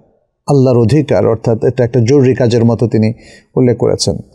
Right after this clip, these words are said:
আহ, "মান আহাব্বা আন ইউতিরা বি খামসিন ফালিয়াফআল", যে ব্যক্তি চায় বা পছন্দ করে যে সে পাঁচ রাকাত দিয়ে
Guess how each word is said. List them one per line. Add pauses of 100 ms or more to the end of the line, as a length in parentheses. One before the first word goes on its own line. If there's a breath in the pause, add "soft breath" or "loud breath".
(640 loud breath)
আহ,
"মান
আহাব্বা
আন
ইউতিরা
বি
খামসিন
ফালিয়াফআল",
যে
ব্যক্তি
চায়
বা
পছন্দ
করে
যে
সে (580 loud breath)
পাঁচ (140)
রাকাত
দিয়ে